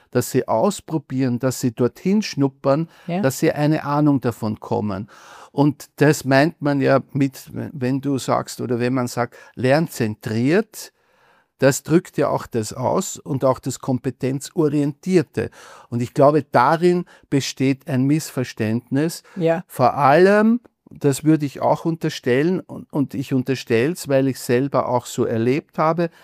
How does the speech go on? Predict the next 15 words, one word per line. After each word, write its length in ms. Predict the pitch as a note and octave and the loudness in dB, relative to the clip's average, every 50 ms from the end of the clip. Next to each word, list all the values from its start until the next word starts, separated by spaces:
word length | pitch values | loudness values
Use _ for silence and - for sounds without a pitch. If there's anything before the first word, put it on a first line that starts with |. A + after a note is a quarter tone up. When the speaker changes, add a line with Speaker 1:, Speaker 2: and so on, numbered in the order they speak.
| _ _ _ | _ _ _
Speaker 1:
es 160 | - A2 A#2+ | -10 -6 -2
ist 60 | C3 B2+ | 0 2
ein 180 | B2+ B2 B2+ | 2 2 2
langer 420 | B2+ B2 A2 A2+ C3 E3 F#3+ F#3 F3+ | 4 4 2 2 2 2 0 0 -2
Prozess, 840 | - B2 C3+ B2+ - - - - A2 A#2 D3 F#3+ G3+ - - - _ _ _ _ _ _ _ _ _ _ | -2 -2 -4 -4 -4 -4 -4 -2 -2 -2 -2 -2 -6 -8 -14 -18 _ _ _ _ _ _ _ _ _ _
zu 180 | - - - C3+ | -8 -2 -2 -2
verstehen, 960 | B2+ - A#2 A2+ - - - - - B2+ A#2+ B2 C3 C#3+ D#3 F3 F#3 G3 G3 G3 _ _ _ _ | -2 0 -4 -4 -4 -4 -10 -8 -2 0 2 2 2 2 2 2 2 2 0 -2 _ _ _ _
wo 380 | - A2 A2+ B2+ C3+ D3+ E3 E3+ | -6 -2 2 4 6 6 6 4
die 320 | - - D3 C#3+ C#3 C#3 - | 4 2 0 0 0 0 -2
Operatoren, 880 | - D3 C3 - - A#2 G#2 A2 G2+ _ - C3+ C3+ D3+ F3 F#3 F#3+ F#3 | -2 -2 -2 -2 -4 -4 -2 -4 -4 _ -2 -2 0 2 2 0 0 0
wie 100 | F3+ F3+ | -2 -2
du 140 | - E3+ D#3+ | 0 0 -2
sagst, 600 | - - - B2+ C3 C#3 - - - - - _ _ _ _ - | -2 -2 -4 -2 -2 -2 -4 -6 -10 -18 -18 _ _ _ _ -14
Speaker 2:
Genau. 220 | - F#3 D#3+ F2+ G2 G#2+ | -12 -12 -10 -10 -6 0
Speaker 1:
wo 500 | A#2 B2 C3 C#3+ D#3 E3+ F3+ F#3 F3 | 2 4 6 6 8 8 6 6 4